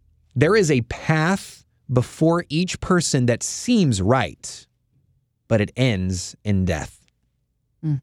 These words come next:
Speaker 2: Mm-hmm.
Speaker 1: There's another path that ends in life.
Speaker 2: And that's the one we always wanna focus on. Um, the, seeing the glass half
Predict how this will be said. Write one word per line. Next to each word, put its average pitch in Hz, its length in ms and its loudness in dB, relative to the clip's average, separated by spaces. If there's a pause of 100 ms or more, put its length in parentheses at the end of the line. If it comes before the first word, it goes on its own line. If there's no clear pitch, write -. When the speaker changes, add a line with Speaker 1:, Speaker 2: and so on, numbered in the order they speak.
(1040)
Speaker 2:
Mm-hmm. 160 240 0 (120)
Speaker 1:
There's 113 140 2
another 117 220 2
path 95 240 0
that 90 100 -4
ends 90 160 -4
in 76 80 -8
life. 82 340 -6 (760)
Speaker 2:
And 156 140 2
that's 160 220 -4
the 156 120 -2
one 139 220 0
we 139 120 2
always 131 340 0
wanna 127 160 0
focus 131 460 -4
on. 165 340 0 (640)
Um, 123 420 -4 (580)
the, 160 280 2
seeing 175 400 0
the 175 60 2
glass 160 300 -2
half 156 320 -6